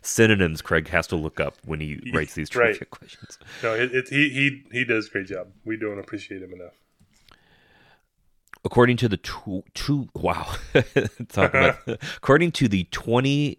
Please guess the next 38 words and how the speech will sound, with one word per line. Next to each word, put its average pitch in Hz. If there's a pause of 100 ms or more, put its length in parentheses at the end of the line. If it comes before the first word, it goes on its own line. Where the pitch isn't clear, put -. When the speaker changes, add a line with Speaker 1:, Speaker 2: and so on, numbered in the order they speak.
Speaker 1:
twenty-two 117 (300)
Dodger 101
Media 110
Guide, 82
six -
Dodgers 87
since -
nineteen 95
forty-seven 101 (260)
have 82
led 90
the 82
National 95
League 87
in 78
stolen 104
bases 76
at 73
least 92
once. - (500)
One 127
of 104
them, 80
Trey -
Turner, 76
did 82
it 78
as 78
both 87
a 92
Dodger 80
and 78
a 76
National 73
in 73
twenty 76
twenty-one. 71 (380)
Can 117